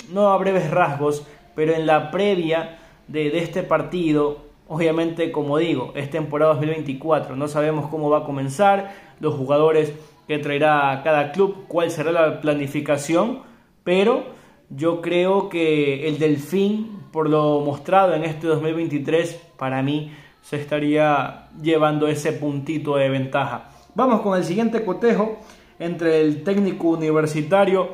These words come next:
versus Universidad Católica. La verdad que es un auténtico partidazo, ¿no? Tomando como referencia lo del dos mil veintitrés,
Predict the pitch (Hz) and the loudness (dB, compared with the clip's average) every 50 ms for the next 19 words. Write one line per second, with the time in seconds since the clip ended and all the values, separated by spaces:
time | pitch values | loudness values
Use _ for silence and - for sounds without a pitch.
0 | - - - _ _ 143 147 170 165 156 160 160 135 151 156 151 147 147 147 147 | -12 -18 -20 _ _ -4 -2 -2 -2 -2 -4 -6 -6 -4 -2 0 0 2 2 0
1 | 147 143 - 156 160 170 180 - - 165 139 - 190 190 190 180 170 165 165 170 | 0 -2 -2 0 2 2 2 2 2 -2 -2 0 0 0 2 0 0 0 2 0
2 | 165 160 - - - - 135 139 135 139 151 165 160 160 156 147 147 170 160 156 | 0 0 0 -4 -12 -14 -8 -4 -2 0 0 0 0 0 -2 -4 -4 -2 0 0
3 | 147 139 135 160 160 151 143 160 160 160 151 147 - - 160 151 147 147 143 - | 0 0 0 -4 -6 -6 -8 -8 -6 -6 -6 -6 -2 0 2 2 2 2 -2 -2
4 | 147 147 151 151 151 139 143 - 135 131 131 139 143 139 143 - - - - - | 0 2 4 4 4 2 0 -2 -2 -2 0 -2 -2 -4 -6 -14 -20 -20 -20 -20
5 | - _ _ 143 143 151 156 156 160 160 160 160 151 147 147 143 139 135 - 151 | -20 _ _ -4 -2 0 0 0 0 -2 0 -2 -2 0 -2 -2 -4 -4 -4 -4
6 | 143 156 160 165 156 - - 151 147 139 143 139 139 135 135 139 135 143 151 151 | -2 -2 -2 -4 -4 -2 -2 0 0 0 0 0 0 0 0 -2 -2 -2 -2 -2
7 | 151 147 139 131 143 139 143 180 196 190 196 - | 0 -2 -2 -2 -4 -4 0 0 0 0 0 -4